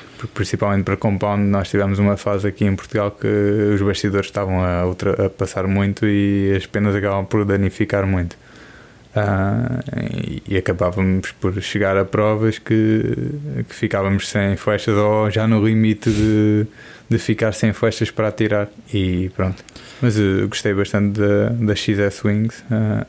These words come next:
e achei que eram, que eram muito consistentes no tiro.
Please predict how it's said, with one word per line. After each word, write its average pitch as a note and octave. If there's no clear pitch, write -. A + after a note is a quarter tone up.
e -
achei G2+
que -
eram, G2
que G#2+
eram G2+
muito G2+
consistentes G#2
no G2+
tiro. A2